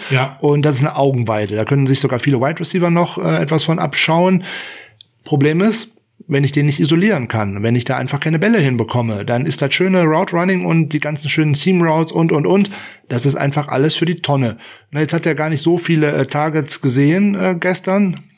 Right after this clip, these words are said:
Speaker 1: Drei von vier hat er gefangen, ne? Fünfundsiebzig Prozent Catching-Quote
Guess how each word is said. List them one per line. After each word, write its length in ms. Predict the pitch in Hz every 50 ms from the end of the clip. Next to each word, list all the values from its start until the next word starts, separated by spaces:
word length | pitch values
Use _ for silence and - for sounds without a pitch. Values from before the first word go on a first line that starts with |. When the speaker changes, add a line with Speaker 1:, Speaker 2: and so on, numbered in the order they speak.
| _ _ _
Speaker 1:
Drei 400 | - 139 127 143 139 147 156 175
von 240 | 170 - 160 151 143
vier 280 | 139 143 - 151 156 180
hat 80 | 190
er 100 | 196 180
gefangen, 540 | 165 165 143 - - 165 170 170 175 180 170
ne? 240 | 139 120 147 170 -
Fünfundsiebzig 640 | - - 151 151 143 147 143 - - 139 - -
Prozent 440 | - - 135 139 - 147 135 131 135
Catching-Quote 960 | - 139 135 - - - 170 160 143 - 156 156 160 165 165 170 170 165 147